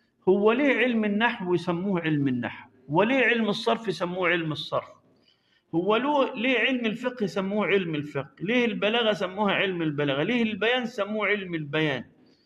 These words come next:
ليه الدعوة سموها علم الدعوة؟ ليه التصوف سموه علم التصوف؟ ليه، ليه، ليه؟ إلى آخره. ليه؟ اصطلاح. اصطلاح يعني إيه؟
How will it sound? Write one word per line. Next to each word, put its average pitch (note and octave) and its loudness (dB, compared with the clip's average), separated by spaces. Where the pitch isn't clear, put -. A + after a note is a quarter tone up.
ليه B3+ 4
الدعوة B3+ 4
سموها A3 2
علم G#3 4
الدعوة؟ D#3+ 4
ليه C#4 4
التصوف B3+ 0
سموه A3 -2
علم A3+ 0
التصوف؟ F3+ -6
ليه، C#4+ 0
ليه، B3+ 2
ليه؟ C4+ -2
إلى E3+ 6
آخره. C#3 -2
ليه؟ F3+ 4
اصطلاح. - -4
اصطلاح B3 2
يعني A3 4
إيه؟ G#3 2